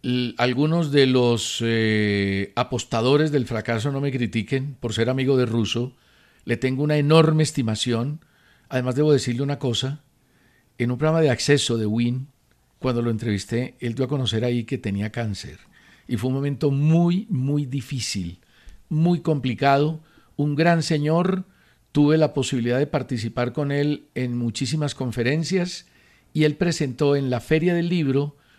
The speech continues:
un libro que hice con el recordado Guillermo Ruiz Bonilla sobre la selección Colombia de mil novecientos cuarenta y cinco al Mundial de Rusia dos mil dieciocho.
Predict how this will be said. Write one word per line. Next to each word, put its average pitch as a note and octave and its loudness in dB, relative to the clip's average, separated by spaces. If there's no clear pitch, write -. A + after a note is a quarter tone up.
un D3 2
libro D#3 0
que C#3+ -2
hice B2 -2
con C3 -4
el A2+ -2
recordado A#2+ -2
Guillermo B2 0
Ruiz C3 -2
Bonilla B2+ -2
sobre B2+ 0
la A2+ -2
selección A#2 -6
Colombia C#3 -2
de A#2 0
mil D3 -2
novecientos C3 -4
cuarenta D3 -4
y D3 -2
cinco C3 -4
al B2 0
Mundial A2+ 0
de B2 0
Rusia B2 -2
dos G2+ -4
mil G#2 -2
dieciocho. G#2 -2